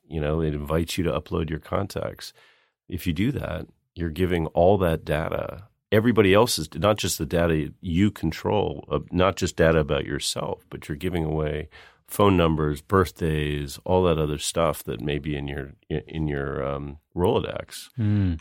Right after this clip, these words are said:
Speaker 1: about your friends, family, and others. And that's taking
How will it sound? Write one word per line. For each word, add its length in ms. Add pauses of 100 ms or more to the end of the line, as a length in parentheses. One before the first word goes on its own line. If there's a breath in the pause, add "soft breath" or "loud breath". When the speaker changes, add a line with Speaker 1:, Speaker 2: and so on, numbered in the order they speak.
Speaker 1:
about 400
your 120
friends, 440
family, 460
and 100
others. 540
And 160
that's 240
taking 600